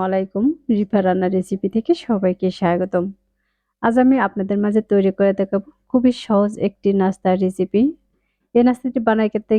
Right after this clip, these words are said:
কিন্তু খুব বেশি উপকরণ লাগে না, ঘরে থাকা মাত্র কয়েকটি উপকরণ দিয়ে বানিয়ে নিতে পারবেন। আর এগুলো বানিয়ে কিন্তু বেশ কিছুদিন সংরক্ষণ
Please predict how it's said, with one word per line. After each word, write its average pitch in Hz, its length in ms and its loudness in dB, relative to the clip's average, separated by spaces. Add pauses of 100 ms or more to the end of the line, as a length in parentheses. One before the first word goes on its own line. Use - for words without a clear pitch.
কিন্তু 220 280 0 (240)
খুব 226 140 -4 (120)
বেশি 214 240 0 (120)
উপকরণ 202 440 -2 (100)
লাগে 190 280 0
না, 220 60 0 (260)
ঘরে 240 280 2
থাকা 233 160 0 (100)
মাত্র 220 200 -4 (160)
কয়েকটি 208 360 0 (140)
উপকরণ 202 480 -4
দিয়ে 226 220 2
বানিয়ে 202 300 0
নিতে 190 160 -4
পারবেন। 208 300 0 (600)
আর 220 140 2
এগুলো 226 260 4 (100)
বানিয়ে 220 280 2
কিন্তু 240 200 -2 (160)
বেশ 226 180 2 (120)
কিছুদিন 233 380 0 (180)
সংরক্ষণ 208 480 -2